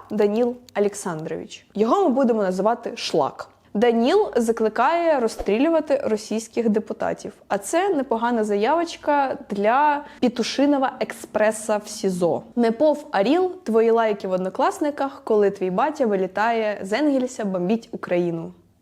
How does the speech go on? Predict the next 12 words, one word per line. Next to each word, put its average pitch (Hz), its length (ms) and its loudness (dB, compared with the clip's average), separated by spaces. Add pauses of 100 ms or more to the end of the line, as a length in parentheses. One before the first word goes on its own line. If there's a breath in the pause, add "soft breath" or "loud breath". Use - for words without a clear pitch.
(300)
Батя, 370 360 2
до 349 100 4
речі, 349 320 0
у 294 120 2
нього 277 600 2
начальник 196 680 0
відділення, 311 600 2
старший 185 540 -6
інспектор-льотчик 202 1200 -4
відділення 240 480 2
бойової 190 460 2
підготовки. 175 720 -6